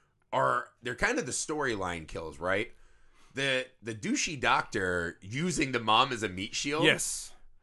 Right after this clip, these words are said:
Speaker 1: Amazing.
Speaker 2: I
Speaker 1: I, 'cause I,
Speaker 2: just
Speaker 1: we were talking about this before, and we'll get into this more in the next one in Jason Takes Manhattan, but who are the worst pieces of shit that have ever been in these movies,
Speaker 2: Oh,
Speaker 1: right?
Speaker 2: man, the, the doctor was just
Speaker 1: And,
Speaker 2: total garbage.
Speaker 1: yeah.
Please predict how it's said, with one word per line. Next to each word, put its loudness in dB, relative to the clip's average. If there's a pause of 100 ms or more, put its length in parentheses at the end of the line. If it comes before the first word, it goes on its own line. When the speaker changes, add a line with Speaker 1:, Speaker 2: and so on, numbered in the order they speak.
(520)
Speaker 1:
Amazing. -4 (140)
Speaker 2:
I 6
Speaker 1:
I, 0
'cause 2
I, 6
Speaker 2:
just -6
Speaker 1:
we -4
were -4
talking 0
about -2
this -6
before, 0
and -2
we'll -4
get 0
into -4
this -4
more -2
in -2
the -4
next -4
one -4
in -6
Jason -4
Takes -8
Manhattan, -2
but -6
who -4
are -2
the 0
worst -4
pieces -6
of -4
shit -4 (680)
that 2
have 0
ever 2
been 2
in -2
these -4
movies, -4 (100)
Speaker 2:
Oh, -4
Speaker 1:
right? 0
Speaker 2:
man, -8
the, -8
the -10
doctor -8
was -14
just -10
Speaker 1:
And, 4
Speaker 2:
total -2
garbage. -6
Speaker 1:
yeah. 0